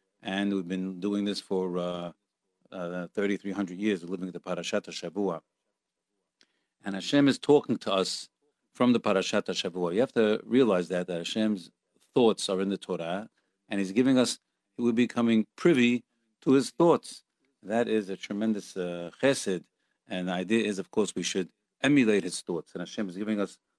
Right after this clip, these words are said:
plenty to emulate here in His Torah. We've just finished the fantastic Sefer Bereshit.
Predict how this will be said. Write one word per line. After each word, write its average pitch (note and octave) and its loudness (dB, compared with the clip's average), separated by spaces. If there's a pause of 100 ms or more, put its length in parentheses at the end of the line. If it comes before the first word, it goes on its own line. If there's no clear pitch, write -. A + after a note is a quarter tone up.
(220)
plenty D3 4
to A2+ -8
emulate A2+ 4
here E2+ -2 (420)
in F2 -4
His F2+ -4
Torah. D#2 -6 (360)
We've F#2 -4
just G2 -2
finished G2+ -2 (340)
the - -16
fantastic G#2+ -2
Sefer G#2+ 0
Bereshit. F#2 -2